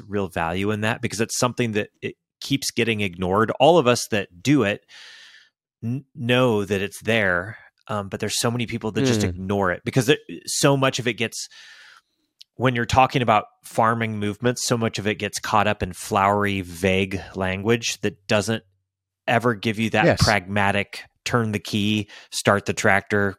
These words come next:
Speaker 1: go kind of mentality. And so that's the part where I,
Speaker 2: Sure.
Speaker 1: I think that, that,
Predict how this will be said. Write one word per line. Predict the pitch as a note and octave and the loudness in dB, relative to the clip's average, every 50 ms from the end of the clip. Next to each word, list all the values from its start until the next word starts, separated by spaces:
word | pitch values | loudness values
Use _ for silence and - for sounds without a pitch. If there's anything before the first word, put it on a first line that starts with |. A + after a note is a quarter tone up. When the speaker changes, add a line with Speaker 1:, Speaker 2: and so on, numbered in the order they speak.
| _ - | _ 0
Speaker 1:
go | G#2+ G#2 G2 G2 G#2 A2+ | 2 4 4 4 4 2
kind | A2+ - - A#2+ A#2 | 0 -2 -4 -4 -2
of | A#2+ A2 - - | -2 -4 -4 -4
mentality. | B2 A#2 G#2+ B2+ A#2 A#2+ A#2+ B2 A#2+ | -6 -4 -2 0 0 0 2 0 0
And | G#2 G2 - | -2 -2 -2
so | - G#2+ | -2 0
that's | F#2 G#2+ A2 A2 - - | 2 2 2 0 -2 -6
the | - G#2 | -10 -6
part | - - G2 G2 - G2+ | -2 -2 -2 0 0 -2
where | G2 | -2
I, | F#2 G2 G#2 | -2 0 2
Speaker 2:
Sure. | B2 C#3+ | 2 2
Speaker 1:
I | A#2 F#2+ | 2 2
think | - B2 A2 G2 - | 0 -4 -8 -6 -10
that, | - G2 - _ _ _ _ _ | -12 -14 -14 _ _ _ _ _
that, | A2+ G2+ G#2 - | 0 2 2 0